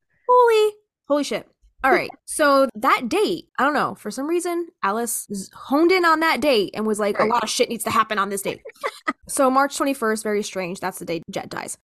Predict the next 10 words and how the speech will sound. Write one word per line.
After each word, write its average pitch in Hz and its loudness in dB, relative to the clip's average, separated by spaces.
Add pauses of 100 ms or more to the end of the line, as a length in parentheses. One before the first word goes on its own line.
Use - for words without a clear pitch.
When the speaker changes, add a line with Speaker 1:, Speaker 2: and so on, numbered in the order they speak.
Speaker 1:
In 240 2
the 240 2
Rules 339 0
of 277 0
Magic, 185 -4 (200)
this 208 -2
is 214 -4
the 208 -6
siblings' 214 -2
story. 185 -6